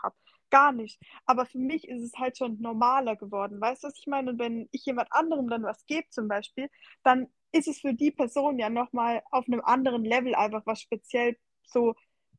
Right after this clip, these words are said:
Besondereres, als dass es jetzt für mich ist. Und damit will ich, wie gesagt, jetzt nicht sagen, dass ich das jetzt irgendwie als selbstverständlich ansehe. Ich bin jeden Tag dafür super dankbar, aber es ist trotzdem einfach noch mal was anderes.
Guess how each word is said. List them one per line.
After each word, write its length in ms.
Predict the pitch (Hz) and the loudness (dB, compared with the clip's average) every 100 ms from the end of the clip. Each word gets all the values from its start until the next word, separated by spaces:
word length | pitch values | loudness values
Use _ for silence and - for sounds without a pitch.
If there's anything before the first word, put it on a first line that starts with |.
| _ | _
Besondereres, 880 | 240 226 269 294 247 220 220 233 - - | 0 4 4 4 2 0 -4 -4 -4 -6
als 200 | 233 - | -6 -2
dass 160 | 254 | -4
es 120 | 247 226 | -4 -12
jetzt 160 | - | -12
für 120 | 247 | -8
mich 240 | 220 269 262 | -4 -4 -4
ist. 160 | 214 | -6
Und 60 | 202 | -6
damit 200 | 214 226 | -6 -4
will 120 | 240 | -6
ich, 100 | 233 | -6
wie 120 | 247 247 | -4 -4
gesagt, 340 | 220 240 240 | 0 -2 -2
jetzt 180 | 196 - | -8 -6
nicht 240 | 269 - | -6 -2
sagen, 360 | 214 208 254 247 | 2 2 2 -2
dass 260 | 208 - - - _ _ _ | -4 -6 -16 -20 _ _ _
ich 140 | 269 247 | -2 -2
das 140 | 262 | -4
jetzt 200 | 240 - | -8 -4
irgendwie 240 | 269 247 226 | -2 0 0
als 180 | 214 | -2
selbstverständlich 760 | - 233 - 208 269 285 269 - | -2 -4 -6 -2 0 2 0 -4
ansehe. 260 | 208 202 | -6 -6
Ich 120 | 226 - | -6 -4
bin 280 | 233 - 233 | -4 -4 -4
jeden 240 | 269 254 | -2 0
Tag 280 | - 254 254 | 4 4 4
dafür 240 | - 220 | -6 -6
super 320 | 214 285 254 | -4 -2 0
dankbar, 460 | 202 247 262 - 202 | 2 0 0 -2 0
aber 200 | 202 208 | 2 0
es 100 | 220 | -4
ist 100 | 233 | -8
trotzdem 340 | - 269 - 247 | -2 -2 -2 0
einfach 280 | 233 233 233 | 0 0 -4
noch 160 | 240 | -4
mal 140 | 233 202 | -4 -4
was 180 | 202 | -4
anderes. 640 | - 254 226 208 202 - | -4 -2 -6 -10 -14 -14